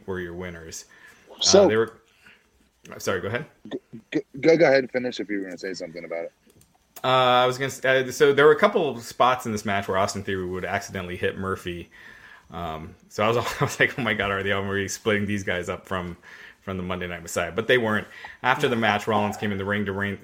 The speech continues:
Speaker 1: raise their hands, and then they went to attack Carrillo outside of the ring, and they were gonna do that same eye spot with Mysterio, and Black was coming out to save him, and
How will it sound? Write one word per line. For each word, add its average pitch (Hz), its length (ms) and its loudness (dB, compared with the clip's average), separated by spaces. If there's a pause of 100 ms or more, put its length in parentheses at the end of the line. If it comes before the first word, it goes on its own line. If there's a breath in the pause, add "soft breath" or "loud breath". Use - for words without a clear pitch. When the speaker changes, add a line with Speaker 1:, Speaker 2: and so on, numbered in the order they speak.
Speaker 1:
raise 95 380 -2
their 92 340 -8
hands, 120 520 0 (460 loud breath)
and 95 120 -6
then 98 120 -4
they 98 120 0
went 104 260 -2
to 101 120 -2
attack 101 340 -4
Carrillo 101 380 -2
outside 90 320 -6
of 85 60 -6
the 92 80 -6
ring, 101 320 -4
and 95 120 -6
they 101 40 -2
were 95 100 -6
gonna 98 160 -4
do 95 180 -4
that 90 160 -8
same 110 320 -4
eye 104 160 0
spot 90 400 -4
with 95 140 -8
Mysterio, 95 760 0 (460 soft breath)
and 90 180 -8
Black 107 320 0
was 95 160 -6 (120)
coming 110 260 -4
out 95 140 -4
to 95 80 -12
save 104 260 0
him, 101 160 -6
and 82 180 -16